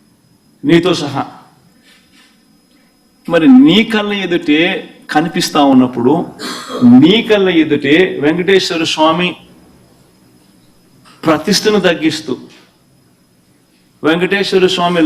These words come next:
లడ్డు విశిష్టతను తగ్గిస్తూ, కావాలని దుర్బుద్ధితో రాజకీయాలతో లబ్ధి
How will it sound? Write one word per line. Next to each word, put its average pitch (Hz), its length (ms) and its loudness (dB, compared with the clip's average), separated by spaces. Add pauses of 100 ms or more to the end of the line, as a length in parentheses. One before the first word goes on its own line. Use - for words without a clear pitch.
లడ్డు 160 260 0 (120)
విశిష్టతను 214 680 0
తగ్గిస్తూ, 151 460 -4 (2750)
కావాలని 214 640 0 (100)
దుర్బుద్ధితో 190 640 0 (1900)
రాజకీయాలతో 208 1040 -2 (120)
లబ్ధి 170 260 0